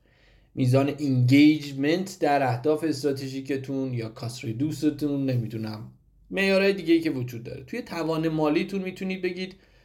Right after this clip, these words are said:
چند تا منبع در اختیار دارید، کل سرمایه گذاریتون. توی، اه، قابلیت دستیابیتون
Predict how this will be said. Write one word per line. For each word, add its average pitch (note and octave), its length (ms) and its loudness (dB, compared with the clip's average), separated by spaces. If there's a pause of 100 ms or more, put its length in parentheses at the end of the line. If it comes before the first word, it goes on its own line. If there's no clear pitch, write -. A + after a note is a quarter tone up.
(140)
چند D#3+ 220 4
تا E3+ 80 0
منبع D3+ 440 2
در E3+ 180 6
اختیار D#3 360 0
دارید، D3+ 500 0
کل C#3 260 0
سرمایه A#2 460 -4
گذاریتون. C#3 760 -4 (840)
توی، G#3 640 4 (520)
اه، C3+ 1000 0 (1120)
قابلیت C#3+ 640 4
دستیابیتون C#3+ 1400 -2